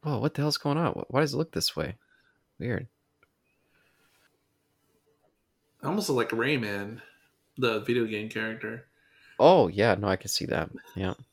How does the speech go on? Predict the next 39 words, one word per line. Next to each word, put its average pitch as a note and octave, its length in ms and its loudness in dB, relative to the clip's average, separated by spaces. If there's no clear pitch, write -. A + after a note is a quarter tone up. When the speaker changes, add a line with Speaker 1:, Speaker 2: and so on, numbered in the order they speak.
Speaker 1:
That C3+ 80 2
was B2 160 4
weird, A2+ 280 4
though. - 240 2
That - 60 -8
looked A2+ 160 -6
really G2+ 160 -2
strange. G2 480 -4
Speaker 2:
It D3+ 60 8
was G3 240 10
Speaker 1:
<laughs> - 20 4
Speaker 2:
weird. A2+ 400 10
It D3 100 0
is C4 180 4
weird, B2+ 300 2
'cause C#3 140 4
it D#3 100 10
looks G#3 220 12
almost D#3+ 300 2
high D#3 140 10
frame D#3+ 320 2
rate, B2+ 180 4
even B2+ 240 0
though A#2 200 -2
Speaker 1:
It A#2 100 -6
does, D3 560 2
yeah. A#2+ 260 -2
Speaker 2:
I'm, C3 220 -4
I'm B2 140 -4
pretty C3+ 200 0
sure C3+ 200 0
I'm B2+ 140 0
watching B2 260 0
at A2+ 80 -6
twenty-four A#2+ 460 -2
P. B2+ 360 0
Speaker 1:
That A#2 200 -8
is A#2+ 180 -8
weird. F2 320 2